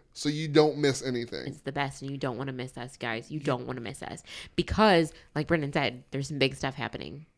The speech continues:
Speaker 1: Exciting stuff, so stay tuned.
Speaker 2: Yes.
Speaker 1: Anything else, Ernie?
Speaker 2: Um, I just hope that Peter Krause is the Bachelor.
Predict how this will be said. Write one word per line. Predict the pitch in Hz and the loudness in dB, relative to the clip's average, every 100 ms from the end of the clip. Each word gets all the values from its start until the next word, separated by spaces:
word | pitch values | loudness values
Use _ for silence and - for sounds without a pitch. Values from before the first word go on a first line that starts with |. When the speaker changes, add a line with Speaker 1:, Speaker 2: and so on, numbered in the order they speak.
| _ _ _ | _ _ _
Speaker 1:
Exciting | 147 - 151 151 139 | -4 4 6 6 4
stuff, | 143 131 113 _ _ _ | 4 2 0 _ _ _
so | - - 127 | -2 2 2
stay | - 147 135 | 4 6 6
tuned. | 139 131 127 113 - _ _ | 4 0 0 -4 -12 _ _
Speaker 2:
Yes. | - - - _ _ _ _ _ _ | -20 -20 -20 _ _ _ _ _ _
Speaker 1:
Anything | 143 147 156 | 2 4 6
else, | 156 165 | 4 4
Ernie? | 175 185 196 - - - - - - - - - - - - | 2 2 -2 -10 -18 -20 -20 -20 -20 -20 -20 -20 -20 -20 2
Speaker 2:
Um, | 302 320 330 330 294 | 6 8 8 6 4
I | 302 | 0
just | 311 320 | -2 -2
hope | 302 285 | -4 -2
that | 339 | -2
Peter | 269 277 | -2 -2
Krause | 269 262 | 0 -2
is | 262 | -2
the | 226 | -2
Bachelor. | 226 220 220 170 - | 0 0 -2 -2 -2